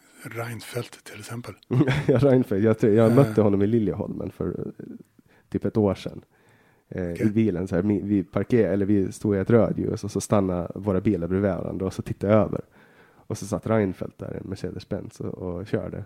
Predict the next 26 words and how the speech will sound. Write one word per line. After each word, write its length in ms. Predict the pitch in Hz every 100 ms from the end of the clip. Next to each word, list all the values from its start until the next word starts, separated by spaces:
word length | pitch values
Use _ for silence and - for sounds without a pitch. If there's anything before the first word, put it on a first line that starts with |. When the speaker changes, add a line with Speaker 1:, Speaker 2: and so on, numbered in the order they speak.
| -
Speaker 2:
Och 120 | 92
så 80 | 104
tittade 320 | - - 82
han 80 | 82
på 120 | -
mig 240 | 90 95 110
och 120 | 107
så 80 | 104
började 240 | 107 98 90
jag 120 | 95
skratta. 460 | - 104 - - - _ _ _ _ _
Eller 160 | 113 110
jag 180 | 123 117
blev 120 | 104
förvånad 600 | - 104 135 85 85 87
och 120 | -
då 100 | 113
började 200 | 117 113
han 180 | 131 104
skratta 440 | - - - - -
åt 160 | - -
mig. 260 | 85 - _ _ _ _ -
Speaker 1:
Åh, 60 | -
Speaker 2:
Men 100 | 104
Speaker 1:
fan. 80 |
Speaker 2:
han, 120 | 98